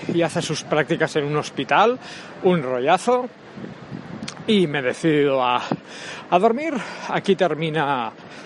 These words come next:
esta aventura, básicamente porque en el AVE he estado escuchando los audios y me he dado cuenta que posiblemente ha quedado incluso muy largo y muy pesado. Y si hay algo que no me gusta ser es pesado.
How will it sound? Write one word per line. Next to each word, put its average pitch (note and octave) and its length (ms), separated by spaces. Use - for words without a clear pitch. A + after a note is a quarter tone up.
esta D#3 200
aventura, C#3+ 380
básicamente D#3+ 460
porque C#3+ 220
en B2+ 80
el A#2+ 120
AVE D#3 180
he D#3+ 40
estado D3+ 260
escuchando C#3+ 460
los D3 240
audios D3+ 720
y D#3 200
me D3 100
he C#3 40
dado C#3+ 200
cuenta D3 320
que A#2 100
posiblemente C#3+ 720
ha B2+ 60
quedado C3+ 420
incluso C3+ 560
muy B3 360
largo G3 460
y G#3 80
muy F3+ 160
pesado. D3 540
Y F#3+ 80
si - 120
hay E3+ 100
algo D#3 220
que C#3+ 80
no C#3 80
me D3 100
gusta D3+ 260
ser D#3+ 200
es - 160
pesado. A3 480